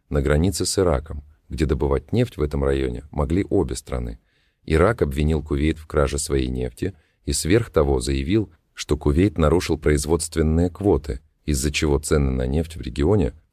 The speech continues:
упали с восемнадцати долларов за баррель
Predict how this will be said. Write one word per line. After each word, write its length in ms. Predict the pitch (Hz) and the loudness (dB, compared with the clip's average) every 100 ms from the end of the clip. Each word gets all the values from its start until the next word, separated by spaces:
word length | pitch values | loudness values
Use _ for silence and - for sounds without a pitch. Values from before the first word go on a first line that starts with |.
| - | -6
упали 380 | 76 92 87 | 0 2 2
с 100 | 73 | 2
восемнадцати 680 | 76 71 71 73 73 73 - | -2 -2 -2 0 -2 -4 -10
долларов 420 | - 92 78 71 | 0 2 4 0
за 140 | - 69 | -2 -2
баррель 440 | 64 95 73 71 | 0 2 0 -2